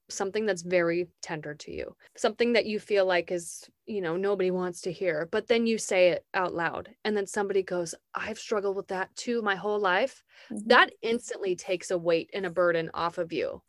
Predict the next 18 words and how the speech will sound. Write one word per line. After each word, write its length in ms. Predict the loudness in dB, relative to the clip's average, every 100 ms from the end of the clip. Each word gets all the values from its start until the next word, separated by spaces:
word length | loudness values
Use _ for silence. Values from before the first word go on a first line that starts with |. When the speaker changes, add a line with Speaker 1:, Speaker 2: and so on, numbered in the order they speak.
| -4
Speaker 2:
Absolutely. 720 | -4 -4 -4 0 -2 -2 0
It's 200 | 2 6
that 160 | 6
instant 460 | 6 2 2 -4 -2
connection, 480 | 4 4 4 0 2
that 180 | 2
instant 460 | 4 4 8 6 8
friend, 360 | 6 6 4 4
like, 240 | 4 4 4
"Oh 100 | 4
my 140 | 8
gosh, 300 | 8 6 4
you 100 | -2
too." 360 | 6 4 6 -4 -10 _
Speaker 1:
Uh-huh. 180 | -6 -2
Speaker 2:
Absolutely. 600 | 0 4 4 4 0 0
Speaker 1:
You 160 | 0 0
don't, 140 | 0